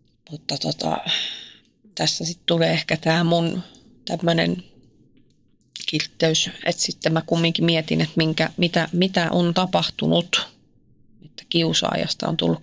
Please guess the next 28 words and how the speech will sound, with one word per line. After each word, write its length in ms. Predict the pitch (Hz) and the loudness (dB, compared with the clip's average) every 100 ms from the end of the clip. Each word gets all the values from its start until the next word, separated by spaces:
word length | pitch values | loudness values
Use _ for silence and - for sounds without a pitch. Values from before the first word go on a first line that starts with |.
| - | -2
kiusaaja, 560 | - - - - 185 - | 0 0 0 0 0 -2
että 220 | - - | -8 -6
sekin 280 | - - - | -6 -4 -4
sit 180 | - 165 - | -4 -4 0
viestii 400 | 170 160 - 175 | 0 0 0 0
sitä 180 | - 165 - | 0 -6 -8
pahaa 240 | - 190 | -2 -2
oloa. 440 | - 185 196 202 - - _ _ _ - | 2 2 2 0 -6 -12 _ _ _ -16
Että 280 | - - 156 175 | -12 -10 -8 0
mun 140 | 170 | 0
mielestä 360 | 165 180 175 185 | 2 0 0 2
sekin 300 | 190 190 185 | 0 0 0
tarvisi 400 | 165 165 160 - | 0 2 0 2
siinä 200 | 175 160 | 2 2
vaiheessa 320 | 160 160 - - - | 2 2 -2 -4 -4
apua. 400 | 160 - 156 - - - - - - - - - - - - | -4 0 0 0 -2 -14 -14 -12 -12 -12 -12 -14 -18 -20 -20
Että 200 | - - - - | -14 -12 -10 -12
tota, 240 | - - - - _ _ _ _ - - - | -6 -6 -6 -16 _ _ _ _ -20 -20 -6
sehän 360 | - 165 165 170 | -2 -2 0 0
on 100 | 175 | 2
ha-, 120 | - - 160 - | -2 -6 -14 -4
apuhuuto 580 | 180 170 165 175 165 170 | 0 0 2 2 2 2
myös 240 | 175 180 | 2 2
hänenkin 420 | 190 180 156 - | 2 2 0 0
suunnalta. 580 | - - - - - - - - _ _ 285 190 185 - _ _ _ - | -2 0 -2 -2 -2 -4 -10 -16 _ _ -14 -12 -12 -14 _ _ _ -20
Että, 280 | - - - - | -8 -4 -4 -2
että 280 | - - - | -6 -4 -6
tota, 340 | - - - | -2 -2 0